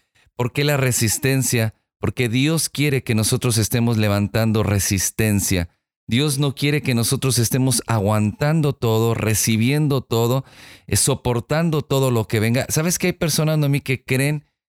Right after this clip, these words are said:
que las cosas malas que pasan, que les pasan en la vida, la enfermedad, los problemas, piensan que es la voluntad de Dios y dice, "Bueno, es la voluntad de Dios y, y tal vez, pues, lo tengo que vivir, lo tengo que, eh, am,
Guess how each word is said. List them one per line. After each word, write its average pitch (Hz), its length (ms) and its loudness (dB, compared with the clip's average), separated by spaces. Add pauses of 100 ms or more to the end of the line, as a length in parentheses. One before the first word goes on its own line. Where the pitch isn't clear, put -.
que 120 100 0
las 117 220 0
cosas 147 480 0
malas 135 560 0
que 120 120 -2
pasan, 120 420 0
que - 120 -4
les 104 140 0
pasan 120 320 0
en 110 100 0
la 107 120 2
vida, 113 280 0 (380)
la 113 180 0
enfermedad, 113 920 0 (260)
los 113 220 -2
problemas, 123 640 -2 (100)
piensan 151 580 0
que 131 320 -2
es 135 140 -2
la 127 140 0
voluntad 110 460 0
de 123 80 2
Dios 123 320 0
y 123 40 2
dice, 123 200 0
"Bueno, 202 300 -2
es 202 120 -2
la 180 100 0
voluntad 147 400 0
de 151 160 0
Dios 139 360 0
y, 127 180 0 (320)
y 120 120 -2
tal 139 240 0
vez, 143 220 0
pues, 160 160 -2
lo 135 140 0
tengo 139 260 -2
que 135 160 0
vivir, 127 400 2
lo 120 140 2
tengo 127 340 0
que, 120 280 -2 (420)
eh, 104 200 0
am, 104 460 0